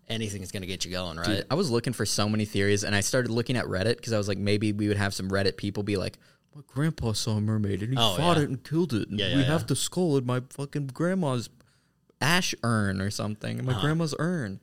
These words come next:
Speaker 1: Grandma was cremated with it.
Speaker 2: Yeah, but no, they were all just like, "Has anyone seen mermaids?"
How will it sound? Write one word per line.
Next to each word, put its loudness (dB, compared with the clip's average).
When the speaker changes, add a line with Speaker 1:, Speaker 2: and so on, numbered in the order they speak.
Speaker 1:
Grandma -4
was -2
cremated -4
with -8
it. -8
Speaker 2:
Yeah, -2
but 0
no, -2
they 2
were 4
all 2
just -2
like, 0
"Has 2
anyone 0
seen 2
mermaids?" 2